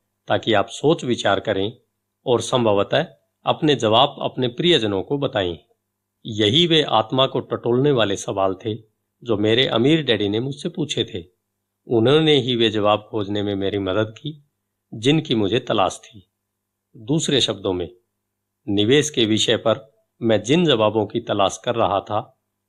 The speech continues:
उनमें से कई तो दरअसल मेरे भीतर पहले से ही मौजूद थे। कौन सी चीज नब्बे दस निवेशक को भिन्न बनाती है? औसत निवेशक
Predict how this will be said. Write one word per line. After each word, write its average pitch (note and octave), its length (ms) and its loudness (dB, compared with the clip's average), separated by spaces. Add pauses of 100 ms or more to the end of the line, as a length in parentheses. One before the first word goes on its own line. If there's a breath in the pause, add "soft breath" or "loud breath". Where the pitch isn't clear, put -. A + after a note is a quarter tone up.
(120)
उनमें C#3 300 4
से C3 160 -2
कई A#2+ 240 0
तो C3+ 520 -6
दरअसल B2+ 380 2
मेरे A2+ 240 2
भीतर G#2 380 -4
पहले A2 400 0
से B2+ 140 -4
ही A#2+ 140 0
मौजूद A2+ 500 -2
थे। G2+ 120 -4 (1080)
कौन D3+ 260 4
सी C3 180 -2
चीज G#2+ 440 -4
नब्बे B2 420 0
दस C3+ 260 0
निवेशक G#2+ 440 -2
को B2 160 -4
भिन्न A2+ 300 -6
बनाती F#2+ 420 -4
है? F2+ 280 -10 (800)
औसत D#3+ 360 0
निवेशक G#2 420 0